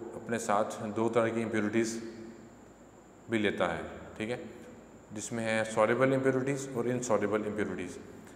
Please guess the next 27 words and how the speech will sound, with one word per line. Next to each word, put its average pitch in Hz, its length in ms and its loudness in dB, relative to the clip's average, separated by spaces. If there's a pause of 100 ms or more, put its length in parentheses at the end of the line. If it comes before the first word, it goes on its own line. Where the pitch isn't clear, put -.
(220)
अब 107 80 -6
soluble 139 440 6
impurities 135 440 4
इसमें 131 260 2
वो 123 120 2
होती 123 240 0
हैं 117 120 0
जो 123 80 2
पानी 113 280 0
में 117 120 0
mix 117 260 -2
हो 127 40 4
जाती 117 240 2
हैं, 107 340 -6 (480)
ठीक 110 140 -4
है, 110 180 -4 (360)
और 113 140 0
इनसॉल्युबल 120 560 4
वो 113 160 4
होती 113 200 0
हैं 113 80 0
जो 117 80 2
पानी 107 260 2
में 117 140 -2
mix 110 340 -4
नहीं 104 220 0
होती। - 260 -4